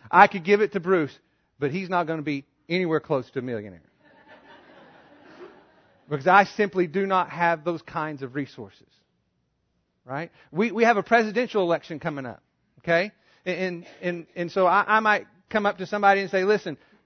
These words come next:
Glenn, I really like you, and I think you'd make a good president." <laughs>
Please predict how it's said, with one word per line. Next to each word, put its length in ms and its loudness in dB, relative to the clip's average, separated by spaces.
Glenn, 280 2
I 80 6
really 260 4
like 300 0
you, 100 -2
and 320 -8
I 140 -2
think 180 -6
you'd 100 -12
make 140 -6
a 60 -16
good 160 -12
president." 460 -10
<laughs> 100 -10